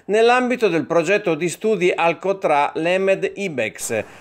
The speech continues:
cofinanziato dall'Unione Europea ed esteso dal lago di Ginevra al Mediterraneo.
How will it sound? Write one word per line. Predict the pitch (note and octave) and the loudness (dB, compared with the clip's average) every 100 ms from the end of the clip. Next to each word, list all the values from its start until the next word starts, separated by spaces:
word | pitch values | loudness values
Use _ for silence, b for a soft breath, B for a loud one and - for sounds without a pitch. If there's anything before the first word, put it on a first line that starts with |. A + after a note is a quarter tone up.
| B | B
cofinanziato | - G#3+ G#3+ A3+ C4+ A#3+ G3 D#3 E3 | 0 0 2 2 2 2 0 0 0
dall'Unione | D#3+ E3+ F3+ E3 E3 | -2 -2 0 -2 -2
Europea | F3+ F#3 - C3 G2+ F2+ B B | 0 -2 0 -2 -2 -6 B B
ed | - B2+ | -8 -4
esteso | C#3+ - F#3+ F#3+ D#3+ B2+ | -4 -4 -2 0 2 0
dal | A#2+ B2 | 0 0
lago | C#3+ C#3 | 0 0
di | C3 B2 | -4 -6
Ginevra | C#3+ G3+ C3+ C3+ D3 - | -4 -2 -2 -2 -4 -2
al | G#3 G#3+ | -4 -2
Mediterraneo. | A3 G3+ - F#3+ C#3 G#2+ F2+ F2 F2 | -4 -6 -2 -2 0 -2 -2 -10 -16